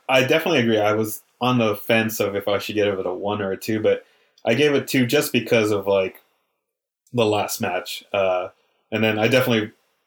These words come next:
uh, as we go along, we're gonna, like, start doing these shows in, uh, month format where we'll cover, like, all the shows that happen in a month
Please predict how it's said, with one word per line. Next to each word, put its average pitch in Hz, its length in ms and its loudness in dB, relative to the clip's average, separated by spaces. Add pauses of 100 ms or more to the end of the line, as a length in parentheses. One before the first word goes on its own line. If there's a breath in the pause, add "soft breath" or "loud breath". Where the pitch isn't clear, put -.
(760)
uh, 101 340 2
as 117 140 0
we 127 80 2
go 135 140 4
along, 117 300 4
we're 110 120 0
gonna, 107 320 0
like, 104 240 -6
start 107 280 -2
doing 110 220 -2
these 101 160 -6
shows 107 600 -2
in, 98 340 -4
uh, 95 380 -4
month 107 260 -2
format 123 460 0
where 110 120 0
we'll 98 180 -4
cover, 101 360 -2
like, 92 220 -4 (320)
all 107 160 0
the 101 80 -4
shows 104 380 0
that 101 180 0
happen 98 520 -4 (100)
in 104 140 -2
a 95 100 -6
month 101 300 -6